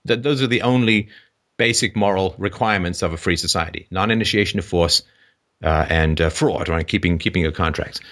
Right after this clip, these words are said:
So if people don't want to have contracts, nobody's gonna force them to have them. If people don't want to use money,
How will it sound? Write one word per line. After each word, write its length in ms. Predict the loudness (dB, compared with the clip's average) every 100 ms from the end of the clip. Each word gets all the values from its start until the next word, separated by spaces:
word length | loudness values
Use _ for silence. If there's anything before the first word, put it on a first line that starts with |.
| -18 -18 -18 -20 -20 _ _ _ _ _
So 500 | 0 4 4 4 0 -6 -20 _ _ _ _ _ _ _
if 140 | -2 2
people 280 | 0 2
don't 460 | 0 0 2 0 0
want 240 | -2 0
to 120 | 2 0
have 280 | 0 -2 -2
contracts, 600 | -2 -2 -4 -4 -4 -2
nobody's 320 | 0 0 0
gonna 120 | -2
force 260 | 0 -2 0
them 80 | -2
to 60 |
have 200 | -2 -2
them. 120 | -6 -18 _ -6
If 120 | 0
people 200 | 2 2
don't 260 | 0 -2 0
want 140 | -2
to 60 | 0
use 200 | 0 0
money, 360 | 0 0 -2